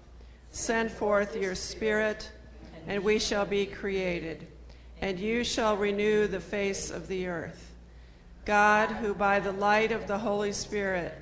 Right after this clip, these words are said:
who instructs the hearts of the faithful, grant that by the same Holy Spirit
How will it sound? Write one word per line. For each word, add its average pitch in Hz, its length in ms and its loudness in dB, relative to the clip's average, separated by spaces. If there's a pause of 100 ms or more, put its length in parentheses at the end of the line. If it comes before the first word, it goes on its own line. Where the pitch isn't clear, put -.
(600)
who 214 80 -2
instructs 226 720 0
the 220 160 -2
hearts 214 480 0
of 208 140 -4
the 196 100 -6
faithful, 180 680 -8 (680)
grant 214 440 0
that 185 220 -4
by 196 220 2
the 190 160 -4
same 220 480 -2
Holy 214 400 0
Spirit 196 720 -2